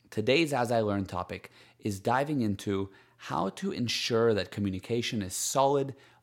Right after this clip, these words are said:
open, and strong within your company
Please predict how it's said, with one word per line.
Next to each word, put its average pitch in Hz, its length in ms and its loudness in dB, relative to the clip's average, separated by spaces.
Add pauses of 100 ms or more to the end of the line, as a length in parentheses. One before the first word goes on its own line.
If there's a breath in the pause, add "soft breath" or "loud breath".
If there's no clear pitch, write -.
(140)
open, 127 460 2 (100)
and 95 200 -8
strong 98 680 -2 (280 loud breath)
within 123 460 -2
your 104 260 2
company 113 640 -2